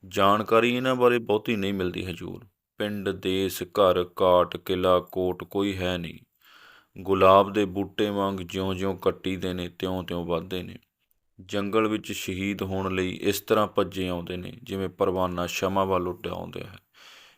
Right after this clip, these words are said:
ਇਹਨਾਂ ਦੇ ਤਾਂ ਘੋੜੇ ਵੀ ਖਬਰੇ ਫੌਲਾਦ ਦੇ ਬਣੇ ਨੇ। ਬਿਨਾਂ ਕੁਝ ਖਾਤੇ ਪੀਤੇ ਸੌ ਸੌ ਕੋਹ ਤੱਕ ਧਾਵੇ ਕਰਦੇ ਨੇ ਤੇ ਉਹਨਾਂ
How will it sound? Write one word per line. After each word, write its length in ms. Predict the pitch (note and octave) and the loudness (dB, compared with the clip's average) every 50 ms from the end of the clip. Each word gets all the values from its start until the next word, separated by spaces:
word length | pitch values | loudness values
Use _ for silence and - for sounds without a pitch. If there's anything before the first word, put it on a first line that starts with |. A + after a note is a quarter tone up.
| _ | _
ਇਹਨਾਂ 280 | - G2 G#2+ A2+ B2 A#2+ | -4 0 2 4 4 4
ਦੇ 80 | A2+ A2 | 2 0
ਤਾਂ 200 | A2 - A2+ A2+ A2 - - | 0 0 0 0 0 0 0
ਘੋੜੇ 300 | A#2+ A2 G2+ F#2+ F#2+ F#2+ | 2 2 4 4 2 2
ਵੀ 140 | G2 G#2 G2 | 2 0 -2
ਖਬਰੇ 340 | - - G2+ F#2 G#2+ A2 A2 | -2 0 0 2 4 4 2
ਫੌਲਾਦ 500 | G#2+ - - G2+ F#2 F#2 F#2 F#2 F#2 F2 | 2 0 -2 2 6 8 8 8 6 4
ਦੇ 120 | F2+ G2 F#2 | 2 -2 -2
ਬਣੇ 280 | F#2+ F2+ F2+ F#2 F2+ | -2 -4 -8 -8 -10
ਨੇ। 180 | - - - G2+ - _ _ - | -10 -14 -18 -20 -20 _ _ -4
ਬਿਨਾਂ 280 | G2+ G2 G2+ G#2 G#2 | -2 0 2 0 0
ਕੁਝ 240 | G2 - G#2+ G#2 G2+ F#2+ | 0 0 -2 -2 -2 -4
ਖਾਤੇ 380 | - - G#2 F#2 - - G2 G2 | -4 -2 -2 -2 0 0 -2 -2
ਪੀਤੇ 480 | F#2+ - G2 F#2 - - - F#2+ F#2+ - - _ _ _ _ _ _ - | -2 -2 -8 -12 -10 -10 -8 -8 -8 -10 -14 _ _ _ _ _ _ -20
ਸੌ 300 | - - - A2 G2+ G#2 | -14 -2 2 4 4 4
ਸੌ 260 | G2 - - G#2 G2 F#2 - - _ _ | 2 2 2 2 2 2 -2 -8 _ _
ਕੋਹ 280 | - - G#2+ A#2+ A#2+ A2+ A2+ | -6 -2 0 0 0 0 0
ਤੱਕ 260 | - F#2 F2+ - - - _ _ _ | -2 -4 -4 -6 -12 -20 _ _ _
ਧਾਵੇ 340 | - G2+ G2 F2+ F2 F2+ F2+ | 0 0 0 0 0 -4 -6
ਕਰਦੇ 420 | - - F2+ F2 F#2 - E2+ D#2+ | -4 -4 -4 -4 -4 -8 -12 -12
ਨੇ 200 | F2 F2 - - _ | -12 -14 -18 -20 _
ਤੇ 100 | - - | -6 -4
ਉਹਨਾਂ 220 | G2 G2+ G#2 G#2 | -4 -2 -2 -2